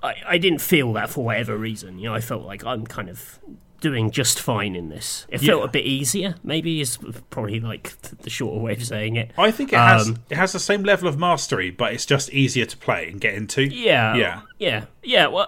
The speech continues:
Speaker 1: yeah. And in that sense, yeah, you can just enjoy the succession of, like, wild sights. Um,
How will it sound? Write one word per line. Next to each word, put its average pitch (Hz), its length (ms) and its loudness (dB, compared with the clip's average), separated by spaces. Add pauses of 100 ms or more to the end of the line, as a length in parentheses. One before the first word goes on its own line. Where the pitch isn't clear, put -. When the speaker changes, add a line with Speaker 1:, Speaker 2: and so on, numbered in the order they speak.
Speaker 1:
yeah. 233 260 2
And 202 100 0
in 214 100 0
that 214 180 4
sense, - 340 0
yeah, 180 80 2
you 113 160 -2
can 123 160 -6
just 135 360 -2
enjoy 127 480 2
the 117 180 0
succession - 580 0
of, 117 120 2
like, 120 180 2
wild 123 300 2
sights. - 600 -2 (340)
Um, 120 420 6